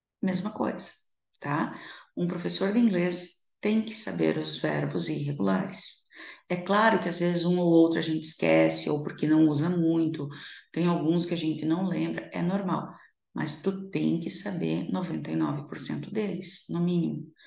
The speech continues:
na ponta da língua, tá? Não dá pra ficar procurando. O que você pensaria de uma professora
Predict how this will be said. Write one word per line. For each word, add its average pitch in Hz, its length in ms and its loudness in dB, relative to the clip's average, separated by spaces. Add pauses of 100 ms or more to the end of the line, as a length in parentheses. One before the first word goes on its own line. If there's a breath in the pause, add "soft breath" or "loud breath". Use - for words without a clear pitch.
(240 loud breath)
na 165 200 -2
ponta 151 320 -4
da 160 120 -2
língua, 170 520 0 (580)
tá? 143 340 -2 (300 loud breath)
Não 165 220 6
dá 143 200 2
pra - 160 -2
ficar - 300 -6
procurando. - 640 -2 (1500)
O 160 80 -4
que 196 140 0
você 220 220 2
pensaria 220 460 2
de 196 60 4
uma 190 160 6
professora 175 720 -2